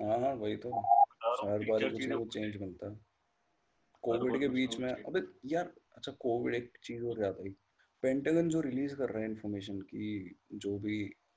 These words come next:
Speaker 1: प्लेन हमें मिला, जो भी मिला, वो बाहर मैन्युफैक्चर हुआ। वो कोविड के बीच
Speaker 2: हम्म।
Speaker 1: में क्यों कर रहा है? मतलब, ये तो सबसे गलत टाइम नहीं होगा ये सब चीजें बताने का?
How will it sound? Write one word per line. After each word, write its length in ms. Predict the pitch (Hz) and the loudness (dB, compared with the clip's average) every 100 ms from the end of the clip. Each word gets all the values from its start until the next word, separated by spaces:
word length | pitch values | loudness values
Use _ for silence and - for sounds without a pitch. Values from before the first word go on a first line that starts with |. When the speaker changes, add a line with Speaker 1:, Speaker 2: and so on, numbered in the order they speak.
| _ - | _ -6
Speaker 1:
प्लेन 280 | 104 104 104 | -4 -2 -2
हमें 180 | 104 104 | -4 -4
मिला, 280 | 101 101 | -4 -4
जो 180 | 98 98 | -4 -6
भी 100 | 101 | -6
मिला, 220 | 101 95 | -6 -6
वो 360 | 113 123 123 - _ 107 | -4 -4 -4 -8 _ -8
बाहर 320 | 101 104 107 | -2 -2 -2
मैन्युफैक्चर 580 | 104 101 101 101 98 98 | -4 -6 -6 -8 -8 -10
हुआ। 140 | - _ _ _ _ - | -12 _ _ _ _ -6
वो 60 | |
कोविड 480 | 170 - 160 185 208 | -2 4 4 4 0
के 60 | 214 | -2
बीच 180 | 202 202 | -4 -4
Speaker 2:
हम्म। 120 | 202 | -4
Speaker 1:
में 80 | 190 | -4
क्यों 120 | 202 | -4
कर 120 | 123 | -4
रहा 160 | 98 - | -6 -14
है? 120 | _ _ _ _ _ _ _ _ _ _ _ _ _ _ _ _ _ _ - | _ _ _ _ _ _ _ _ _ _ _ _ _ _ _ _ _ _ -2
मतलब, 220 | 139 170 | 2 4
ये 100 | 180 | 4
तो 140 | 196 | 4
सबसे 240 | 214 175 185 | -2 -2 -2
गलत 380 | 139 113 156 156 | -2 0 0 2
टाइम 180 | 165 190 | 2 2
नहीं 120 | 220 | 0
होगा 220 | 214 208 | 0 0
ये 100 | 202 | -2
सब 200 | - - | -4 -10
चीजें 300 | - 156 151 | -4 -2 0
बताने 340 | 147 147 107 | -4 -6 -8
का? 160 | 92 | -8